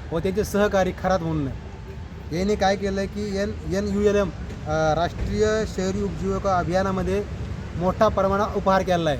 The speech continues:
म्हणजे उपहार म्हणजे त्यांना लाखो रुपयाचा त्यांना घ-, भ्रष्टाचार केला आहे. त्यांनी त्यांचा पदाचा गैरवापर केला आहे.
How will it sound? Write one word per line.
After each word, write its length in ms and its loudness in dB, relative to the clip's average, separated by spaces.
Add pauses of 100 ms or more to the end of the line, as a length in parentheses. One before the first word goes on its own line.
(120)
म्हणजे 180 -6
उपहार 220 0
म्हणजे 160 -2
त्यांना 180 -2 (1500)
लाखो 300 4
रुपयाचा 280 4
त्यांना 180 2
घ-, 240 0
भ्रष्टाचार 320 0
केला 260 -2
आहे. 140 -2
त्यांनी 200 -2
त्यांचा 340 0
पदाचा 400 0
गैरवापर 460 2
केला 300 0
आहे. 80 -8